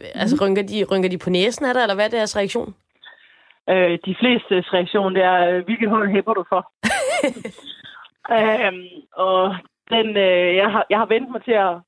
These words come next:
Speaker 2: få den i hovedet, når jeg siger det.
Speaker 1: Mm.
Speaker 2: Øhm, men, øh, jeg prøver så også at vende den for dem og sige, "Men altså, det er ikke sådan, øh, det er ikke den sport, jeg går til. Jeg forstår godt, hvorfor du spørger, fordi det er tit sådan, det bliver, øh, illustreret i, for film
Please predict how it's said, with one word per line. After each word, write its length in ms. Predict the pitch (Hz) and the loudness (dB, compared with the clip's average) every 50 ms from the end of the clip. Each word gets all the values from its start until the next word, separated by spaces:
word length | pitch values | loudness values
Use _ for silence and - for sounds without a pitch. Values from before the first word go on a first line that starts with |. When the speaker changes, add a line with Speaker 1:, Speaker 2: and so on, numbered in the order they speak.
| _ _ | _ _
Speaker 2:
få 100 | - 202 | -4 -2
den 160 | 196 208 208 | 0 0 0
i 40 | 208 | 0
hovedet, 280 | 202 208 190 196 196 190 _ _ _ - | 2 2 2 2 2 0 _ _ _ -4
når 60 | 190 | -2
jeg 120 | 185 185 185 - | -2 -2 -2 -2
siger 160 | 196 196 196 | -2 0 0
det. 160 | 185 185 170 185 - _ _ - | 0 -2 -6 -10 -18 _ _ 0
Speaker 1:
Mm. 60 | 190 | 0
Speaker 2:
Øhm, 520 | 190 190 185 180 170 170 170 170 170 170 - _ - | 2 2 2 0 0 -2 -6 -6 -6 -8 -8 _ -10
men, 280 | 190 196 196 190 185 | -4 -2 0 0 2
øh, 80 | 180 180 | 2 4
jeg 120 | 185 190 | 2 2
prøver 340 | 185 - 208 214 233 240 240 | 2 2 2 2 2 2 0
så 100 | - 226 | 0 0
også 220 | 220 202 208 208 220 | -2 0 0 -2 -2
at 60 | - | -2
vende 160 | 202 226 247 262 - | -2 -2 -4 -8 -16
den 240 | _ 196 185 180 175 - _ _ - - - _ _ - | _ -20 -20 -20 -20 -20 _ _ -20 -20 -20 _ _ -6
for 80 | 208 | -4
dem 280 | - 196 208 220 240 240 | 0 0 0 0 -2 -2
og 160 | - 196 190 - | -4 -4 -4 -6
sige, 180 | 202 190 185 185 | -8 -12 -8 -6
"Men 160 | 180 170 170 | -2 0 0
altså, 300 | 170 170 - 175 160 - - - - - - - - - - - - - - _ _ _ | 0 0 2 0 0 0 -2 -8 -16 -16 -16 -16 -16 -16 -18 -18 -20 -20 -20 _ _ _
det 80 | - 185 151 | 0 2 4
er 40 | 156 | 4
ikke 160 | 170 170 - - | 2 2 0 0
sådan, 260 | 240 220 214 208 196 | 0 2 2 2 0
øh, 240 | 202 196 190 175 175 175 | 0 2 2 2 2 0
det 80 | 165 - | 0 0
er 40 | 247 | 0
ikke 100 | 240 - | 2 0
den 100 | 269 254 | 0 0
sport, 240 | - - 247 247 240 240 | 0 0 0 0 2 2
jeg 160 | 214 247 311 311 | 2 2 2 0
går 80 | 277 254 - | -2 -4 -4
til. 220 | 247 240 247 214 - | -6 -6 -6 -6 -8
Jeg 100 | 254 214 - | -10 -10 -8
forstår 320 | 214 196 - 220 196 - | -10 -6 -2 0 0 2
godt, 140 | - - - | 2 0 0
hvorfor 180 | 262 262 - 254 | 0 -2 -4 -8
du 80 | 214 - - | -16 -16 -6
spørger, 300 | - 302 330 - 196 196 - | -2 0 2 2 2 0 -2
fordi 160 | - 185 185 - | -6 -18 -14 -12
det 60 | 180 | -12
er 80 | 180 - | -10 -10
tit 100 | 254 - _ | -12 -10 _
sådan, 180 | - 247 220 208 | -4 -4 -2 0
det 100 | 202 202 - _ | -2 -4 -4 _
bliver, 280 | - 196 185 180 175 175 175 170 170 | -2 0 2 2 4 4 2 2 0
øh, 120 | 180 160 | 0 -4
illustreret 500 | - - 185 - - 202 196 202 185 180 170 170 | -8 -14 -16 -6 -2 0 2 2 2 2 0 -2
i, 60 | 165 - - - - - | -4 -6 -12 -18 -8 -4
for 360 | 180 160 156 151 156 160 - _ | 0 0 2 2 0 -2 -2 _
film 260 | - 226 208 190 175 | -2 -2 -2 -4 -8